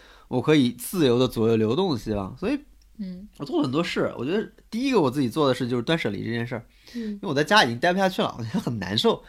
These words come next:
Speaker 1: 就你在哪待着都很难受，那你其实你就发现其实去，呃，扔一些东西是非常好的。就是我，我建议大家做这件事，但如果你非常难做这件事的话，我，比如说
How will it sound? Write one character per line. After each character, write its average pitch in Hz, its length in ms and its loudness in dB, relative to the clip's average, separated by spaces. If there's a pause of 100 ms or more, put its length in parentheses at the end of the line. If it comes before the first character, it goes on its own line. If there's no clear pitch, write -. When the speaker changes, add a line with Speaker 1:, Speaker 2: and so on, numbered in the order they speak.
(300)
Speaker 1:
就 180 100 -4
你 139 100 -4
在 202 140 0
哪 156 140 -4
待 143 140 4
着 165 80 4
都 160 100 0
很 110 100 -4
难 90 160 -6
受， 151 140 -8
那 202 120 -4
你 113 140 -8 (120)
其 - 200 -12
实 135 80 -10
你 131 140 -10
就 98 100 -8
发 147 220 2
现 151 320 -2
其 - 160 -10
实 113 200 -8 (120)
去， 107 340 -6 (680)
呃， 113 120 -4
扔 139 180 6
一 247 80 8
些 226 160 4
东 226 220 2
西 285 100 0
是 120 120 -2
非 123 100 2
常 123 100 0
好 - 220 -8
的。 - 80 -18 (720)
就 170 80 -2
是 165 80 2
我， 113 320 -2
我 113 160 0
建 247 300 0
议 - 20 0
大 139 140 6
家 131 120 4
做 143 200 0
这 117 40 0
件 101 80 0
事， 101 120 -6
但 113 100 -4
如 123 140 -6
果 196 120 2
你 160 200 -4
非 - 320 -4
常 139 400 -8
难 98 240 -8
做 196 160 -2
这 131 80 -4
件 104 120 -6
事 107 160 -10
的 101 80 -8
话， 101 140 -10
我， 98 180 -10
比 120 200 -10
如 107 80 -4
说 139 200 -8